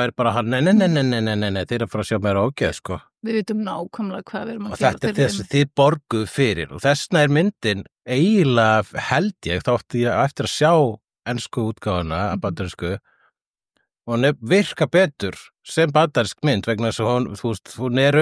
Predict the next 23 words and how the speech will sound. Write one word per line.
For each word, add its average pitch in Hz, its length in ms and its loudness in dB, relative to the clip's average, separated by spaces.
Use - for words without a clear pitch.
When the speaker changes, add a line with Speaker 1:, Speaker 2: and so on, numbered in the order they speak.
Speaker 1:
um 101 320 -2
ofbeldisþorsta 127 920 0
áhorfandans 101 800 0
Speaker 2:
Já, - 20 -16
Speaker 1:
og - 60 -12
Speaker 2:
einmitt. 277 120 -6
Speaker 1:
hver 135 180 2
hefur 117 340 2
verið 117 340 2
svona 107 240 -2
að, 107 200 -4
að 87 100 -6
hala 127 480 2
mest 135 340 -2
inn 131 140 2
á 113 40 0
því 123 160 -2
meira 113 200 0
en 104 100 -2
Speaker 2:
Já, - 80 -4
Speaker 1:
Bandaríkjamenn? 90 560 0
Speaker 2:
já, 175 220 -8
já, 240 320 -6